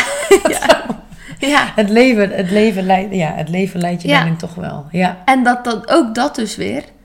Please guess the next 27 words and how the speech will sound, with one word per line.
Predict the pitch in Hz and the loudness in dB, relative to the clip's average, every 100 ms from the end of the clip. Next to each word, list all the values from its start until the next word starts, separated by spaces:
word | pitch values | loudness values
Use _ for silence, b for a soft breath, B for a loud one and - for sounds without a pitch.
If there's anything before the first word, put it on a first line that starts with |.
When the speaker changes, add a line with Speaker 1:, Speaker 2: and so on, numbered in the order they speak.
| b b b b | b b b b
Speaker 2:
een | - 247 | -4 -2
stukje | - 302 - | -2 -4 -4
is | - 226 | -6 -6
van, | - 220 - | -4 -4 -4
oh | - | -4
ja, | 320 302 214 | -4 -2 -2
maar | 208 - 113 - - - _ | -2 -2 -4 -8 -20 -20 _
dat | - - - | -6 -4 -2
gebeurt | 240 208 285 311 | -2 0 0 -2
gewoon. | - 156 82 - - _ _ _ _ _ | -8 -8 -8 -10 -16 _ _ _ _ _
Het | - 226 | -8 -4
Speaker 1:
Mm. | |
Speaker 2:
gebeurt | - 214 285 - | -2 0 -2 -2
gewoon | - 254 240 247 | -6 -2 -2 -2
Speaker 1:
Mm. | 269 160 147 143 B B B B _ _ _ - 202 | -8 -14 -16 -20 B B B B _ _ _ -8 2
Speaker 2:
buiten | 240 311 262 | 4 4 0
de | |
extreme | - - - 269 262 254 | -2 -4 -4 -4 -2 -4
zaken | 233 220 220 - | -2 -4 -4 -8
om. | 277 339 - _ _ | -8 -8 -12 _ _
Het | - - | -8 -4
kan | 294 302 | -4 -2
niet | 294 294 - | -4 -4 -6
anders | 220 262 415 466 - - _ _ _ b b b b b _ _ _ _ _ _ _ | -6 -4 -6 -8 -12 -12 _ _ _ b b b b b _ _ _ _ _ _ _
dat | - 208 247 - | -8 -4 -4 -4
je | 226 226 | -6 -4
trauma | 262 254 254 233 226 214 208 | 0 0 2 0 0 -2 -6